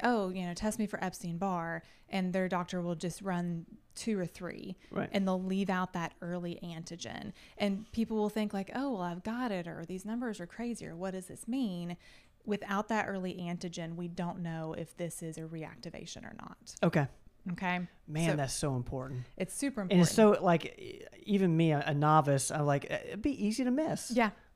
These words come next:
Speaker 1: Yeah.
Speaker 2: My goodness.
Speaker 1: And most of the panels, like, if you go on Quest and do, like, an E B V panel, it's not on there.
Speaker 2: So it's not on, like, a normal E B, E B V fa-, panel?
Speaker 1: Mm-mm. No,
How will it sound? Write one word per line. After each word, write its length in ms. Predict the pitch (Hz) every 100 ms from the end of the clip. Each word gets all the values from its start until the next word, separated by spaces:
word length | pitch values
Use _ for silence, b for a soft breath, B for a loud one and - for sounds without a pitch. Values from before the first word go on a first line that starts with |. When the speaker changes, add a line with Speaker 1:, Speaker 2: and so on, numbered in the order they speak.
| -
Speaker 1:
Yeah. 160 | 214 180
Speaker 2:
My 100 | 165
goodness. 500 | - 226 202 - -
Speaker 1:
And 120 | 233
most 240 | 240 247 285
of 60 | 240
the 60 |
panels, 520 | - 226 226 214 185
like, 140 | 196 185
if 80 | 196
you 40 |
go 120 | 214
on 100 | 208
Quest 400 | - 214 202 -
and 100 | 180
do, 200 | 175 180
like, 180 | 180 175
an 80 | 170
E 100 | 180
B 140 | 175
V 160 | 175 190
panel, 320 | 180 165 165
it's 180 | 170 -
not 220 | 190 185
on 220 | 165 165
there. 340 | - - - - -
Speaker 2:
So 100 | 156
it's 60 | 156
not 140 | 185
on, 160 | 170 156
like, 140 | 143
a 20 |
normal 500 | 143 147 156 156 151
E 100 | 156
B, 200 | 147 147 -
E 100 | 160
B 140 | 143 139
V 160 | 135
fa-, 220 | 127 143 -
panel? 280 | - 135 -
Speaker 1:
Mm-mm. 60 | 165 208
No, 160 | 196